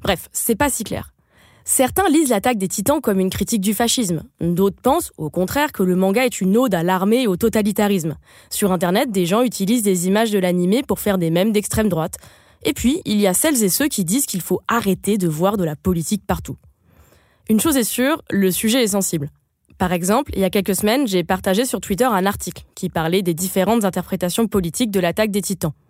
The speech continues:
En réponse, j'ai reçu un torrent d'insultes. Du coup, je me suis dit qu'il y avait un sujet à creuser.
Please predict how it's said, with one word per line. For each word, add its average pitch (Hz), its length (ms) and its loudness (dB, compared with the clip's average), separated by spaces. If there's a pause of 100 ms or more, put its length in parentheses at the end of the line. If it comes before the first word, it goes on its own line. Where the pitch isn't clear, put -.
(400)
En 190 100 4
réponse, 190 520 0
j'ai 170 160 -2
reçu 185 480 0
un 170 160 -2 (180)
torrent 214 320 2
d'insultes. 180 460 -4 (640)
Du 185 100 0
coup, 302 280 2
je 170 80 -8
me 180 80 2
suis 170 180 -4
dit 254 140 -2
qu'il 190 140 -2
y 170 60 2
avait 170 140 2
un 254 80 2
sujet 202 260 0
à 233 60 2
creuser. 170 300 -2